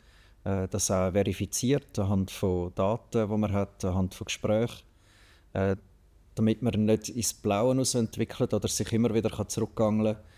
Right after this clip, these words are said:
kann, äh, was ist genau das Ziel gewesen, was, wohin wollen wir gehen und sich nachher nicht verstrickt in, wo sind wir, was könnten wir,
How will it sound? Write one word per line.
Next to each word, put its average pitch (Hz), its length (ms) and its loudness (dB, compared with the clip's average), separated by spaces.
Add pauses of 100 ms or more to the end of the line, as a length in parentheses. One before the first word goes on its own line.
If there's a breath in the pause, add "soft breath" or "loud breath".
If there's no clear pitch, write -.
(680 loud breath)
kann, 98 260 2
äh, 95 40 0 (280)
was 98 280 0
ist - 180 0
genau 95 220 2
das - 180 -2
Ziel 113 280 0
gewesen, 101 440 0
was, - 800 -2
wohin 101 400 0
wollen 95 140 2
wir 95 120 0
gehen 113 360 2 (500 soft breath)
und 98 120 -6
sich - 160 -6
nachher 104 320 2
nicht 104 220 0
verstrickt - 560 -4
in, 98 160 0
wo 98 100 0
sind 110 280 2
wir, 110 100 2 (300)
was - 560 -2
könnten 113 380 0
wir, 107 180 4